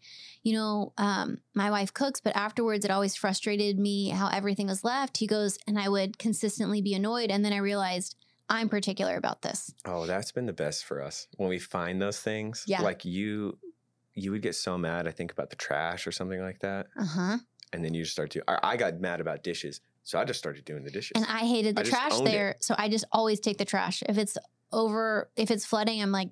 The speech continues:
Speaker 1: "I'm not even gonna ask
Speaker 2: And I'm
Speaker 1: Aaron,"
Speaker 2: like, "I
Speaker 1: 'cause
Speaker 2: can fit one more thing
Speaker 1: <laughs> you always
Speaker 2: in
Speaker 1: push it
Speaker 2: there."
Speaker 1: down, and I'm like, "Oh,
Speaker 2: It's a
Speaker 1: man,
Speaker 2: bad
Speaker 1: I'm gonna
Speaker 2: habit.
Speaker 1: ask him three times. I, I'm just gonna do it. It's my
Speaker 2: Yeah.
Speaker 1: problem. Like, it's my thing I'm particular about." Or if there's something neither of you wants to do, okay,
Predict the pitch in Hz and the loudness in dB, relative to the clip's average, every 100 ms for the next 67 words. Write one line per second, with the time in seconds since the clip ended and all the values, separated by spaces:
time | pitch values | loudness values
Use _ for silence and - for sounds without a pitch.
0 | - - 190 208 208 220 208 202 202 196 | -4 -2 2 4 4 4 4 4 4 2
1 | 196 - 214 247 262 220 214 185 - 113 | 0 2 2 4 4 4 4 2 0 0
2 | - 85 95 113 117 113 110 - 90 - | -2 -4 -4 -4 -4 -4 -6 -6 -4 2
3 | 247 330 370 302 - - - 185 262 302 | 4 6 6 8 8 8 6 6 4 4
4 | 294 277 254 262 247 240 - 208 220 226 | 4 2 2 2 0 0 -2 0 2 2
5 | 220 202 233 254 247 254 - 254 240 240 | 4 4 4 4 4 2 0 0 2 0
6 | 233 233 240 - 208 - 240 285 339 403 | 2 2 2 2 0 2 4 4 4 4
7 | 440 605 - 302 - _ - 277 285 330 | 4 2 2 -2 -4 _ 0 4 4 4
8 | 359 - 330 202 196 262 - _ - 240 | 2 2 4 4 4 2 -2 _ -4 0
9 | 240 233 233 240 247 233 220 226 262 254 | 0 0 0 0 0 0 0 0 0 0
10 | 214 190 - 220 - - - - - 302 | 2 2 2 0 -4 -12 -18 -10 2 4
11 | 349 285 262 - - - 220 240 247 233 | 6 4 2 -6 -8 -2 2 2 4 4
12 | 220 208 214 208 196 185 180 185 - 175 | 6 6 4 4 2 2 2 0 0 0
13 | - - 202 _ _ - 214 208 190 202 | 0 0 -2 _ _ 0 0 2 0 -2